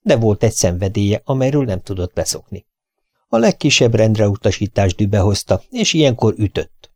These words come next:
méghozzá szó nélkül. Káplárt ütni pedig a légióba használatos álmos könyv szerint lefokozást jelent. Így esett, hogy bár két ízbe kapta meg a becsületrendet, mindkétszer le is tépték a melléről a fenti szenvedélye miatt.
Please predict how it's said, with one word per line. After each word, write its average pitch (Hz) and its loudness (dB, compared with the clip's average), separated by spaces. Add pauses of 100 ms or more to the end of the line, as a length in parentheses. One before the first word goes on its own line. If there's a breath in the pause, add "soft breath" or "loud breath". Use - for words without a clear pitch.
(140)
méghozzá 185 0
szó 95 -2
nélkül. 78 -10 (720)
Káplárt 110 0
ütni 131 -4
pedig 156 -2
a 151 2
légióba 147 2
használatos 135 -2
álmos 131 -2
könyv 135 0
szerint 143 -2
lefokozást 95 -4
jelent. - -12 (880 loud breath)
Így 190 2
esett, 170 2
hogy 156 2
bár 151 0
két 110 0
ízbe 107 0
kapta - -2
meg 95 -2
a 90 -2
becsületrendet, 113 -2
mindkétszer 101 -2
le 101 0
is 101 -2
tépték 98 -2
a 104 2
melléről 95 0
a - -4
fenti 98 -4
szenvedélye 87 -6
miatt. - -20